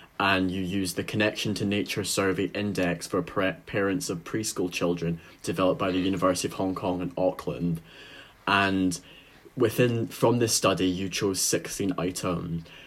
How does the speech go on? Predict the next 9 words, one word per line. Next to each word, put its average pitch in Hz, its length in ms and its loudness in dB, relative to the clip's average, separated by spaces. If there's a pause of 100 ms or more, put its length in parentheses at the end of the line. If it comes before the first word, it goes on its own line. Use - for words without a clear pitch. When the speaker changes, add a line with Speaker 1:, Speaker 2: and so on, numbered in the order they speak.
(200)
Speaker 1:
Was 110 320 6
that 110 180 4
an - 140 -2
arbitrary 110 640 2
choice, 120 640 2
or 95 260 4
was 92 280 4
Speaker 2:
So - 240 4
that 135 260 2